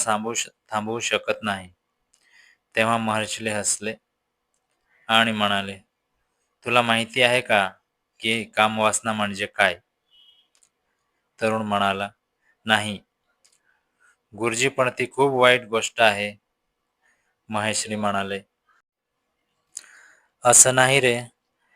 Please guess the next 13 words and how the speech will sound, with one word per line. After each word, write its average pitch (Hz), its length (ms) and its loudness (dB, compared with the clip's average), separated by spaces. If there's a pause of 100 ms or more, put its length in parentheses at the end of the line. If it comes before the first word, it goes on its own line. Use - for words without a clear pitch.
(140)
आपल्या 127 340 2
शरीरात 110 500 4 (400)
जी 113 120 0
प्रत्येक 117 440 0
भावना 113 340 6
आहे, 107 180 0
ती 113 200 -8
काहीतरी 110 500 2
कारणासाठी 107 760 2
आहे. 95 240 0 (2000)
वासना 117 480 6
वाईट 117 360 8
नाही, 110 320 -4